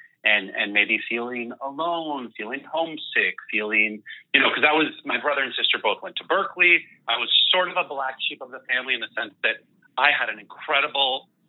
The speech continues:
like, S A T math score in high school, not a great, uh, verbal score. And then I had such proficiency at, at math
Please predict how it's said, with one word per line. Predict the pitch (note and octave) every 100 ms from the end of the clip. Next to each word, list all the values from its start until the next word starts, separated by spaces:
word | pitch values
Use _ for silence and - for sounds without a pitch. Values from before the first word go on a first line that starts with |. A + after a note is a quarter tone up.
| _ -
like, | A2+ - -
S | B2 -
A | B2 - C3+
T | A2
math | F#2+ G#2+ A#2+ - -
score | - F#3 F#3
in | F3+
high | F#3 F3+ -
school, | F3+ F#3+ G3 - - _ -
not | B2+ C#3+ D3 D#3+
a | F3+
great, | C3+ C#3+ C#3 C3 B2+ -
uh, | A#2+ A2+
verbal | A#2+ C3 C#3+ E3+ F3 -
score. | E3+ E3 G3 A3+ _ _ _ _ _ _ _ _ _ _ _ -
And | D3+ D3+ D3 -
then | D3+ C#3+ C#3+ C#3+ C#3 D3 -
I | C#3+
had | C#3 C3 -
such | - -
proficiency | - D3 - - C#3 C3 - B2
at, | A#2 -
at | A2+ -
math | A#2+ D#3+ A3 A#3+